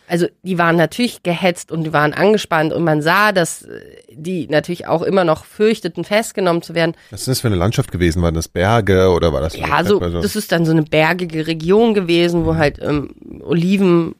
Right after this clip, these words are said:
Speaker 1: Olivenfelder, also, äh, Olivenhain.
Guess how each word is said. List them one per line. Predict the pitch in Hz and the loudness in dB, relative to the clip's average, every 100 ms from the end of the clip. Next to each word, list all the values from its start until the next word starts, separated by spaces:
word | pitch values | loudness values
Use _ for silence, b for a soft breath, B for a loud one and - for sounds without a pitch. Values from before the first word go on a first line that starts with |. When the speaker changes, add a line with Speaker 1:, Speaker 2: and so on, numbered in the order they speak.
| _ | _
Speaker 1:
Olivenfelder, | - 165 165 151 165 165 165 156 151 - | -10 -4 -4 -2 0 2 4 2 0 -4
also, | 147 139 147 - | -6 -6 -8 -10
äh, | - | -6
Olivenhain. | - 156 165 165 143 - 156 165 175 | -2 0 2 0 -2 -2 2 4 2